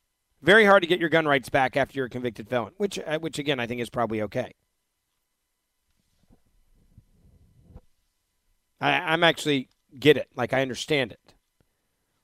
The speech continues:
Well, now there's no indication that's just gonna be that. There, there, there, there's, there's no indication at all it's only gonna be that.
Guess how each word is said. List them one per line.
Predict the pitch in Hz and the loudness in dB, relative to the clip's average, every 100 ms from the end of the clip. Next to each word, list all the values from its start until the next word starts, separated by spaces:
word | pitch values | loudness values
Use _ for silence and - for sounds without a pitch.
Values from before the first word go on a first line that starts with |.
| _ | _
Well, | 156 | 2
now | 190 240 226 - 202 185 | 6 8 6 2 -10 -2
there's | 180 208 175 | 2 2 2
no | 240 214 | 2 4
indication | 190 175 190 214 196 160 | 2 0 2 2 2 -2
that's | 143 | -2
just | - 180 | -2 -4
gonna | - 160 | -2 -4
be | 139 | -2
that. | 135 156 120 - _ _ _ _ _ _ _ _ _ _ _ _ _ _ _ _ _ - | 0 0 -2 -12 _ _ _ _ _ _ _ _ _ _ _ _ _ _ _ _ _ -6
There, | 156 - | -6 -4
there, | 180 | -6
there, | 185 190 | -4 -4
there's, | 196 175 - | -2 -4 0
there's | 180 160 | 0 0
no | 196 247 240 | 2 4 4
indication | 185 - 165 156 151 | 2 0 0 0 -6
at | 156 151 | 0 4
all | 214 220 | 6 6
it's | 139 - 190 | 2 -2 -4
only | 190 170 | -2 0
gonna | 143 147 | 0 0
be | 127 | 0
that. | 127 135 - _ | 0 0 -2 _